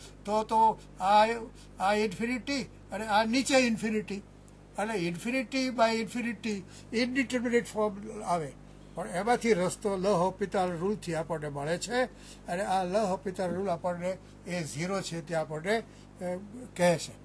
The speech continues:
તો આ એ રીતે ઝીરો થાય છે. પણ આ વિદ્યાર્થીઓને કદાચ અઘરું પડે,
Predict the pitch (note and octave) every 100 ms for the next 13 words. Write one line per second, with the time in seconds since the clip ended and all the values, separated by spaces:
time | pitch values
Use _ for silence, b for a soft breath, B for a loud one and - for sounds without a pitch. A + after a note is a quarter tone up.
0 | - - - - G3+ - F#3 G3 F#3+ A3+
1 | G3+ A3 G#3+ F#3+ G3 A3 C3 C#3+ E3 E3+
2 | - D#3+ C3+ - G#2 G2+ - B B B
3 | B B B B - - A3 A3+ B3 G#3+
4 | A3+ A#3+ A#3+ G#3+ C#3+ E3+ G3+ A#3+ A#3 A#3
5 | A#3 G#3+ G#3+ G#3+ F3+ D3+ G#3 - E3+ D3
6 | G3